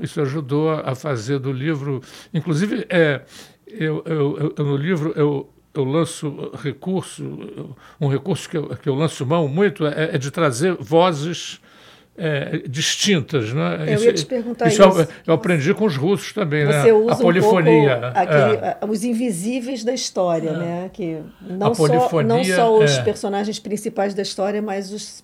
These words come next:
Speaker 2: personagens secundários também, você dá voz a eles, né?
Speaker 1: A Isabela, inclusive, disse pra mim que, que, que nada foi tão expressivo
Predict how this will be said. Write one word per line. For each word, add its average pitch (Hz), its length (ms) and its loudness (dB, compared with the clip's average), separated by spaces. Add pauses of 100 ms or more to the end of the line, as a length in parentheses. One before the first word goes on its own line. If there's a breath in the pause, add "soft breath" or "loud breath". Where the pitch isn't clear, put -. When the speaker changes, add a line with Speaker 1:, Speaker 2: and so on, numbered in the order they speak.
Speaker 2:
personagens 202 460 -8
secundários 208 580 -6
também, 202 260 -6
você 226 140 -8
dá 190 140 -6
voz 208 320 -4
a 190 80 -2
eles, 160 400 -8
né? 175 80 -16 (340 loud breath)
Speaker 1:
A 139 140 0
Isabela, 147 500 2
inclusive, 170 480 -2
disse 185 340 -4
pra 202 160 -6
mim 170 220 0
que, 131 300 -4
que, - 320 -8
que 165 420 -6 (240)
nada 180 480 2
foi 170 460 0 (100)
tão 190 260 0
expressivo 151 880 -4